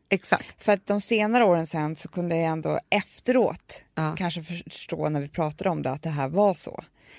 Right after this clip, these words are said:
Speaker 2: Jag kanske inte var det när jag var mitt i det, men, men liksom efteråt ett sånt här. Men det kunde jag inte ens när jag var ung.
Speaker 1: Nej. Men vet du vad jag faktiskt,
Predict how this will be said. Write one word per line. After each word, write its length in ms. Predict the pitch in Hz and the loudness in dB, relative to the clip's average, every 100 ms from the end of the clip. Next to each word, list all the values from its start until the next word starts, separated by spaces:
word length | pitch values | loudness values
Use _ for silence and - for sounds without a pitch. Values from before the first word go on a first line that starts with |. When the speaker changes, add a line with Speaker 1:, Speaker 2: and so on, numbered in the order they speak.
| - | -2
Speaker 2:
Jag 160 | 208 226 | 0 4
kanske 160 | 233 | 4
inte 120 | 220 220 | 2 4
var 120 | 214 | 4
det 80 | 196 | 4
när 60 | |
jag 80 | 185 | 2
var 140 | 180 | 2
mitt 280 | 180 165 - | 2 0 -2
i 180 | 226 214 | 0 2
det, 140 | 143 | 0
men, 180 | 151 165 | 0 -2
men 140 | 180 170 | 0 -2
liksom 260 | - 165 | -2 -4
efteråt 720 | - 175 - - 180 202 196 151 | -4 -8 -10 -8 -4 -4 -6 -8
ett 120 | - | -10
sånt 160 | 151 | -8
här. 200 | 147 139 - - - - | -8 -8 -12 -20 -20 -8
Men 220 | 180 170 - | -2 -2 -2
det 120 | 165 | -4
kunde 200 | 190 214 | -2 0
jag 60 | 196 | 0
inte 140 | 147 | -2
ens 160 | 131 - | -6 -8
när 60 | |
jag 80 | - | -8
var 140 | - - _ _ | -10 -12 _ _
ung. 280 | - - - _ _ | -4 -4 -8 _ _
Speaker 1:
Nej. 160 | 180 - - - - | -6 -6 -10 -18 -6
Men 120 | 202 | 2
vet 120 | 202 196 | 2 4
du 60 | |
vad 60 | 202 | 2
jag 80 | 196 | 4
faktiskt, 340 | 214 196 185 | 0 -2 -8